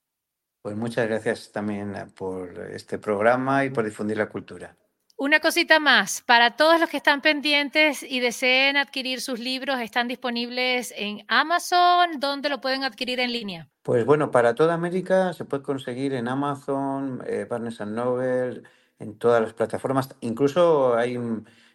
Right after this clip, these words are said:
Speaker 1: libros míos en Walmart, en, y en supermercados normales, ¿no? Pero también en librerías, eh, tradicionales, en Amazon, en la plataforma Amazon, tanto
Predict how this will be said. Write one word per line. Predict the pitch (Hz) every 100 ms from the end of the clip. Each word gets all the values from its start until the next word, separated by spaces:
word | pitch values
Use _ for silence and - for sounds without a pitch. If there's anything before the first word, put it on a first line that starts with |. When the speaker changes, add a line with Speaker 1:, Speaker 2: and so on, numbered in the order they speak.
| -
Speaker 1:
libros | 120 120 113
míos | 117 120 113
en | 104 104 107
Walmart, | 127 127 127 131 127 127
en, | 120 98 107 104 101 98
y | 107
en | 107 104 104 101 104 101 101
supermercados | - 104 98 101 98 120 117 113
normales, | 113 98 123 131 120
¿no? | 123 180 - _
Pero | - 123
también | 123 147
en | 143
librerías, | 139 135 135 139 135 131 127 117 -
eh, | 117 117
tradicionales, | 123 117 120 113 127 147 165 165
en | 127 113
Amazon, | 127 139 139 143 139 139
en | 135 117
la | 117
plataforma | 107 107 120 123
Amazon, | 127 123 143
tanto | 117 110 113 107